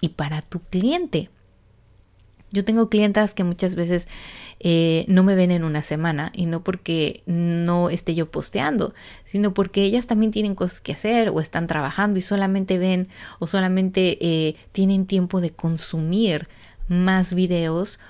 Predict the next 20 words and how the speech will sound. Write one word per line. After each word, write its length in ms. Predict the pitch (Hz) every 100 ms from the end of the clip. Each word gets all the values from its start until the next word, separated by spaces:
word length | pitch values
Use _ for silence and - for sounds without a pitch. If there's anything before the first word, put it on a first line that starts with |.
| -
o 120 | 170
más 300 | 160 151 -
posts 460 | - 226 233 - 175
o 40 |
más 220 | 160 160
contenido 480 | 180 165 156 160 180
online, 480 | 185 165 156 165 185 - - -
eh, 280 | - 160 156
los 120 | 151
fines 240 | 170 160 156
de 80 |
semana, 420 | 156 240 294 214 156
¿no? 140 | 175
Tal 180 | 170 156
vez 140 | 160
desde 240 | 156 151 143
el 80 |
jueves, 540 | 147 196 190 175 165 165
viernes, 400 | 170 160 160 160
sábado 480 | 139 143 147 175